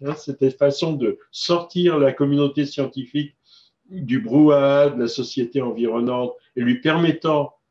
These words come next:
en lui permettant de, de se développer selon ses propres règles, ce que Merton beaucoup plus tard décrira avec les normes, les fameuses normes, eh bien, cette,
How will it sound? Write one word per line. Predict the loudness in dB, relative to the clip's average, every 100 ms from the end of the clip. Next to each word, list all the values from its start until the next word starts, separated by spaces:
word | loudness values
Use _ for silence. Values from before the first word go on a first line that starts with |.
| _ -4
en | 0
lui | 0
permettant | 0 0 0 -2 -2 -2 -2
de, | -2 -4
de | -6 -8
se | -6
développer | -6 -4 -4 -4 -6
selon | -6 -6 -6
ses | -6 -10 -14
propres | -16 -14 -10 -4
règles, | 0 0 -2 -8 -12 _
ce | -20 -2
que |
Merton | 2 2 0 0 0
beaucoup | 0 -2 -6 -10
plus | -12 -6
tard | -4 -4
décrira | -6 -10 -12 -4 -2 -2 -6 _ _
avec | -6 -4 -2
les | 0
normes, | 2 2 0 -2 -4
les | -8
fameuses | -8 -6 -6 -6
normes, | -4 0 0 -2 -14 _ -4
eh | 0
bien, | 2 0 -4 -12
cette, | -12 -2 -2 -2